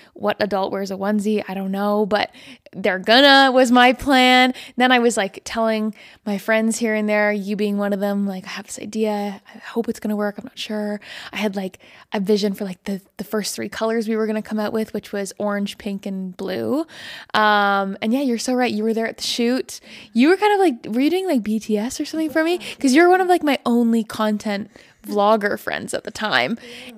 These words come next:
Speaker 1: And I was like, "Oh my God, she knows. She has the eye for content. Let's bring her in.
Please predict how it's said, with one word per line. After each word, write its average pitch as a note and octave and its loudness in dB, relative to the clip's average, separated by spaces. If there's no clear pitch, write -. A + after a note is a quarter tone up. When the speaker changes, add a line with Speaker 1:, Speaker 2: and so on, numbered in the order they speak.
Speaker 1:
And A#3 4
I A#3+ 0
was B3+ -2
like, A3 -6
"Oh A3+ -6
my A3 -4
God, G#3 -8
she A3 -6
knows. G#3 -6
She - -2
has B3 -4
the B3+ -2
eye G3+ -4
for G3+ -10
content. F#3+ -10
Let's G#3+ -4
bring G#3+ -4
her G3+ 0
in. F#3+ -8